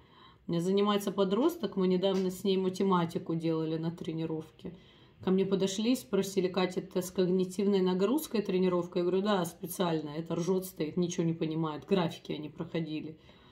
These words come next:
Я говорю: "Да, у нас специальная с когнитивной нагрузкой тренировка". Вот разнообразие, пожалуйста. Вот два раза в два месяца у меня к тренировке с когнитивной нагрузкой для всех. Приходите, чего вы не приходите?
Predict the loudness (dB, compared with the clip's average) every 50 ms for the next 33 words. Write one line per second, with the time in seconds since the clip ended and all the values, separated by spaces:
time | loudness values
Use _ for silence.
0 | -20 -20 -20 _ _ _ -8 -4 -2 0 0 0 0 2 2 2 2 2 0 -2
1 | -4 -4 -6 -8 -8 -8 -8 -4 -4 -2 -2 -2 -2 -4 -6 -6 -6 -4 -4 -2
2 | 0 0 0 0 0 -2 0 0 0 0 0 0 0 0 0 0 -2 -4 -6 -6
3 | -8 -6 -4 -2 -2 0 2 2 2 0 -2 -4 -6 -6 -2 0 0 0 -2 -6
4 | -12 -16 -16 -16 -16 -16 -16 -20 -20 -20 -20 -20 _ _ _ _ _ _ _ _
5 | _ _ _ _ _ _ _ _ _ _ _ _ _ _ _ _ _ _ -20 -20
6 | -20 -20 -18 -16 -12 -10 -10 -8 -10 -12 -14 _ _ _ _ _ _ _ _ _
7 | _ _ _ _ _ _ _ _ _ _ _ _ _ _ _ _ _ _ _ _
8 | 0 4 6 6 8 8 8 8 8 6 6 4 4 4 4 4 4 6 4 4
9 | 4 4 4 4 4 6 4 4 4 4 2 0 -2 -2 0 0 2 2 4 4
10 | 4 4 4 4 2 0 2 4 4 4 4 4 2 2 0 -4 0 2 2 4
11 | 4 4 4 2 0 -2 -2 0 2 4 4 4 4 2 2 0 -2 -4 -4 -2
12 | -2 -4 -2 -2 -2 0 2 4 4 4 4 4 2 2 2 0 -2 -2 -2 -2
13 | 0 0 0 0 -2 -2 -2 -2 -2 0 4 4 4 8 8 8 8 8 8 6
14 | 4 2 2 2 6 8 8 8 8 6 4 4 0 0 2 4 4 4 4 2
15 | -2 -4 -4 -10